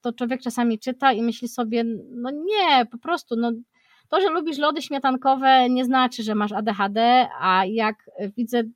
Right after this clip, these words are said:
kurczę, mnie tak z techno strasznie przeraziło, jak gdzieś tam zobaczyłam, że takie koszmarnie muzyce dla mnie osobiście, e, elektronicznej, niektórą elektroniczną muzykę lubię,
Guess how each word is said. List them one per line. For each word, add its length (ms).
kurczę, 260
mnie 100
tak 180
z 80
techno 340
strasznie 380
przeraziło, 380
jak 100
gdzieś 140
tam 240
zobaczyłam, 300
że 80
takie 160
koszmarnie 760
muzyce 420
dla 200
mnie 200
osobiście, 580
e, 600
elektronicznej, 1040
niektórą 440
elektroniczną 460
muzykę 460
lubię, 300